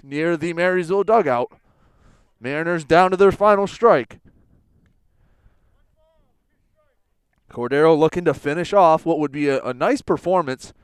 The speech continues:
from the Vikings pitching staff. They've only really given up four hits. Two of them were from Jeff Heslop. Mariners down to their final strike. The one two is way outside,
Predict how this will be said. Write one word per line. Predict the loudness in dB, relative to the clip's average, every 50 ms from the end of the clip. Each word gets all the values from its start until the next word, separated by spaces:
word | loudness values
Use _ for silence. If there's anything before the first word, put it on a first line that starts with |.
| _ _ _ _ _ _ _ _ _
from | -4 -4 -4 -4
the | -2
Vikings | 0 0 0 0 0 -4 -12 -12 -10
pitching | -6 -6 -6 -6 -8 -14
staff. | -14 -12 -12 -12 -12 -12 -18 -20 -20 -20 -20 -20 _ _ _ _ _ _ _ _ _ _ _ _ _ _ _ _ _ _ _ _ _ _ _ _ _ _ _ _ _ _ _
They've | _ -10 -8
only | -6 -4 -4 0
really | 4 6 6 6 6 4 2
given | 2 0 2 2 4 4
up | 4 4 4
four | 0 -6 -4 0 2 2 2 2 0
hits. | 0 -2 -2 -2 -6 -16 -20 -20 -20 -20 -20 -20 -20 -20 -20 -20 -20 -20 _ _ _ _ _ _ _ _ _ _ _ _ _
Two | -10 -4 -4 -4
of | -2 -2
them | -4 -6 -6 -6
were | -8 -8
from | -6 -6 -8 -4
Jeff | -2 -2 -2 -2
Heslop. | 0 -2 -2 -2 -4 -8 -18 -20 _ _ _ _ _ _ _ _ _ _ _ _ _ _ _ _ _ _ _ _ _ _ _ _ _ _ _ _ _ _ _ _ _ _ _ _ _ _ _ _ _
Mariners | -4 -4 -2 -2 -2 -4 -2 0
down | 2 2 4
to | 6
their | 6 4
final | 6 4 4 2 2 2
strike. | 2 2 2 2 2 0
The | -2
one | 0 2 0 0 -2 -4
two | -6 -4 -2 2 4 4 4
is | 4 2 0 -2
way | 0 4 4 6 6 6 4 4 2
outside, | 2 0 -4 -6 -6 -4 -4 -4 -4 -6 -10 -12 -12 -16